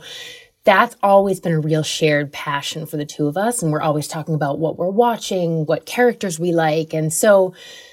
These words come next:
I think ever since becoming moms five years ago now, four for Sabrina, it's been interesting to look at the mom characters and all the shows that we're watching and kind of, like,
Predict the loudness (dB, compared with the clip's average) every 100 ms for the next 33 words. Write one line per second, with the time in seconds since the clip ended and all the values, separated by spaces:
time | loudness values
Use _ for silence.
0 | _ _ _ 0 0 4 6 6 6 _
1 | 0 2 2 -2 -4 -4 -6 -6 -2 0
2 | 0 0 -2 -2 -6 _ _ _ 0 2
3 | 2 0 -4 -2 2 4 4 2 2 2
4 | 0 -4 0 0 0 -6 -10 -6 -2 0
5 | 0 -2 -4 -4 -6 -8 _ _ _ _
6 | _ _ _ 4 6 6 2 2 0 4
7 | 4 4 0 0 0 -2 0 0 2 0
8 | 0 -2 -2 -2 -2 0 -2 -2 -2 -2
9 | -2 0 2 0 -2 0 0 0 -2 -4
10 | -2 0 -2 -4 -16